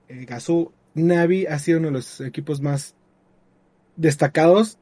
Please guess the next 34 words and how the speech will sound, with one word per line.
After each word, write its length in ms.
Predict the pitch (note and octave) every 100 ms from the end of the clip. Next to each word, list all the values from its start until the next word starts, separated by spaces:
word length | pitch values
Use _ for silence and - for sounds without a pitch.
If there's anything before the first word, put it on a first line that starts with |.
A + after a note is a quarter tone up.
| _
Y, 120 | - D#3+
por 140 | E3+
ejemplo, 280 | D#3 E3+ F3
es 160 | F3 D3+
el, 300 | F#3+ F3 D3+
eh, 140 | D3 D3+
eh, 600 | D3+ D3 C#3+ C#3 C#3 C3 -
también 300 | E3 E3+ F#3
de 140 | F3+ F3
una 140 | E3+
de 60 | E3+
las 100 | -
cosas 200 | E3+ D3
que 160 | D3 -
poco 220 | D3 D3
se 120 | D3
nos 160 | C3 C3+
va, 200 | F3 - _ _ _ _ _
eh, 340 | F3+ E3 D#3+ E3+
es 120 | D3+
el 100 | A3
ganador 380 | G3 F3 E3 F#3+
del 180 | G3 F3
Grand 220 | F#3+ F3+
Slam, 340 | G#3 C4+ C3 - _ _ _ _ _
que 180 | F#3 F#3
es, 240 | - G3
digamos, 360 | F#3 F#3 F#3 G#3+
un 120 | G#3+
premio 520 | - G3 G3 G#3 G#3+
que 80 | A3
otorga, 880 | E3+ D3 F3 F3 F3 F3 F3 D#3+ D3
este, 760 | C#3+ C#3 - C#3 C3 C3 B2+ D3
Intel 600 | D3 C#3 D#3 F#3+ C4+